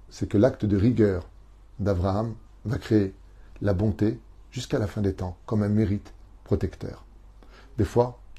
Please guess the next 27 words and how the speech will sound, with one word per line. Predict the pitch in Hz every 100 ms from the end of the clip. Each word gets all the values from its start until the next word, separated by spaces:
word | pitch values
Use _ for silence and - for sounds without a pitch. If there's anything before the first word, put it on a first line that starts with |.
| -
à | 110
l'image | 127 143
du | 113
médecin, | 117 92 98 87 - - - - - - - - -
qui | -
va | 104
faire | 98 120 101
une | 101
opération | 101 101 95 110
chirurgicale | 107 104 95 104 110 101 -
terrifiante, | 208 160 - - - - - - - - - -
couper | - 117
des | 110 113 110
os, | 117 104 87 87
ta, | 143 127 104
ta, | - 131 - -
ta, | 127 120
coule, | - 143 127
le | 120
sang | 123 151
qui | - 131
coule, | - 147 135 - - -
des | -
trucs | 180
de | 180
fou, | 160 220 160 -
tit, | - 269